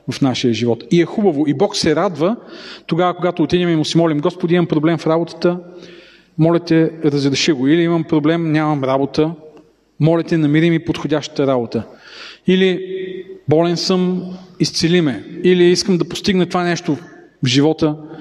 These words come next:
моля те, помогни ми за твоя прослава. Помогни да реализирам този проект. Личен, професионален, творчески, какъвто и да е.“ Всички тези неща са напълно окей и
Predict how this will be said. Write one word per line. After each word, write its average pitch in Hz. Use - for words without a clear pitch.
моля 175
те, 175
помогни 160
ми 143
за 135
твоя 170
прослава. 135
Помогни 180
да 170
реализирам 156
този 135
проект. 123
Личен, 170
професионален, 160
творчески, 160
какъвто -
и 143
да 139
е.“ 127
Всички -
тези 226
неща 208
са 208
напълно 208
окей 196
и 196